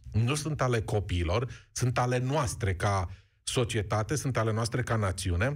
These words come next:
sunt ale noastre ca și părinți. Pentru că în momentul în care noi ne dorim să avem liniște, luați și ghilimele de rigoare, fiecare înțelege liniște cum vrea, uh, simplu, simplu, uh, sau un simplu, um, lucru pe care îl putem face este să punem un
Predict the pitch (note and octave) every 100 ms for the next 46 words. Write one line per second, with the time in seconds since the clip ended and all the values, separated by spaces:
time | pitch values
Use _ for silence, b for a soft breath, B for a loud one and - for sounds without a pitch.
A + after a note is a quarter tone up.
0 | - - C#3 B2+ B2+ D3+ - B2 D#3 C#3
1 | C3+ C3 B2 F#2+ - - B B B A2
2 | G#2 - G2+ - B - G2+ F2 G#2+ F3+
3 | F3+ D#3 C#3+ B2+ B2+ C#3 A#2+ G2+ G#2 A#2+
4 | E2+ - B B B - F#2 B2+ C#3+ D#3+
5 | B2 G2+ G2+ F#2 A2+ - - G2+ G#2 G2+
6 | G#2 G#2 G#2 G#2+ F#2 F#2+ F2+ G2 F2+ A#2
7 | G2+ G#2+ F#2 D#2+ - - F#2+ G2 F#2 F2+
8 | G2 - F#2 E2 D#2 D2+ D2+ G2+ F2+ E2
9 | F#2 B2 B B B B B A#2 A#2 A2
10 | G#2+ G2 E3 F3+ E3+ D3+ - F#3 F3 D3+
11 | A#2+ A#2 G2 G#2+ G#2 B2 A#2 C3 B2+ A#2+
12 | - F#3 - D3+ C3 A2+ G2+ G2+ A2+ G#2
13 | G2 F#2+ F2+ F2 G2 C#3+ C3+ A#2 A#2 G#2+
14 | B2+ A#2 D#3 D#3+ C#3 C3+ B2 E3 D#3+